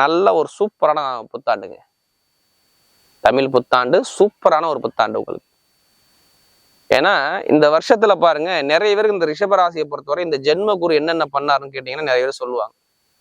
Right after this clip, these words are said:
யார் ஜாதகத்துல குரு சனி பலவீனமோ, வருமான பொருளாதாரத்துல ரொம்ப டவுன் ஆனது யாருன்னா இந்த ரிஷப ராசிக்காரங்க. வருமானம் பெருசா சொல்லிக்கிறாப்புல இல்ல, இன்கம் சார்ந்த விஷயம் சொல்லிக்கிறாப்புல, எல்லாமே தடையில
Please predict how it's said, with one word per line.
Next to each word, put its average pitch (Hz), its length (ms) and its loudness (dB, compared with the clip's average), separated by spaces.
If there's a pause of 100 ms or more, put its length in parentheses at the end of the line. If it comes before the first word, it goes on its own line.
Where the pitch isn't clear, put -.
(960)
யார் 160 240 4
ஜாதகத்துல 175 260 2 (140)
குரு 170 180 0 (120)
சனி 165 180 -2 (100)
பலவீனமோ, 135 540 -2 (160)
வருமான 180 420 0 (100)
பொருளாதாரத்துல 147 540 -2
ரொம்ப 180 200 -2 (120)
டவுன் 170 380 -2
ஆனது 147 260 -6
யாருன்னா 120 320 -2 (140)
இந்த 131 160 -6
ரிஷப 135 320 -2
ராசிக்காரங்க. 87 580 -4 (1400)
வருமானம் 147 580 0
பெருசா 143 380 2
சொல்லிக்கிறாப்புல 131 580 0 (120)
இல்ல, 131 180 0 (140)
இன்கம் 151 340 -4
சார்ந்த 123 240 -4
விஷயம் - 220 -8
சொல்லிக்கிறாப்புல, 123 640 0
எல்லாமே 202 480 0 (140)
தடையில 151 240 -2